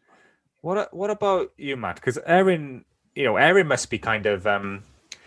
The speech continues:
I guess at her age, the same with, with Ivy as well, Paul. Like, they probably, um,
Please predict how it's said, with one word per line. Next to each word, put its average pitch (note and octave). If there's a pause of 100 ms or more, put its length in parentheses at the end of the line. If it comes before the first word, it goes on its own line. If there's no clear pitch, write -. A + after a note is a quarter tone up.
(420)
I B2+
guess F3
at F3
her D3
age, E2
the B2
same E3+
with, G#2+
with G2+
Ivy G#2+
as E2
well, F#2
Paul. -
Like, G2 (380)
they A#2
probably, B2
um, G2